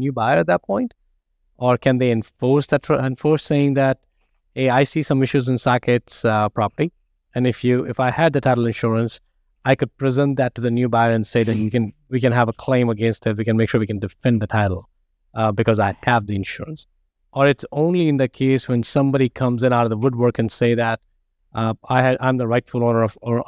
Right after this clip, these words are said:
owner of this property because of X, Y, Z reasons. Uh, you can't, you can't be here." So which cases can you, can you use the title insurance for? Does the question make sense? Or I've confused you?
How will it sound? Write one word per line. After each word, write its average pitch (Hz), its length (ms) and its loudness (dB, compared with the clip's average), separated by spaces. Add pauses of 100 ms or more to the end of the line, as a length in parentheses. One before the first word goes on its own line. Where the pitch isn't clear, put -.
(120)
owner 131 180 4
of 110 180 -2
this 110 140 -8
property 113 440 0
because 110 280 -4
of 107 120 -8
X, - 200 -6
Y, 107 180 0
Z - 200 -14
reasons. 113 460 0 (400)
Uh, 107 120 0 (140)
you 120 140 0
can't, 107 420 0
you 123 100 0
can't 107 300 -2
be 117 140 2
here." - 200 -10 (460)
So 151 160 -2
which 160 300 0
cases 170 420 0
can 127 200 0
you, 123 420 2
can 127 160 -2
you 123 60 -4 (120)
use 143 80 0
the 120 60 -4
title 117 260 0
insurance 110 360 -8
for? - 180 -20
Does 156 100 0
the 180 60 2
question 220 300 0
make 214 140 0
sense? 208 320 -4 (280)
Or 135 80 0
I've 135 80 2
confused 127 440 0
you? 104 100 -2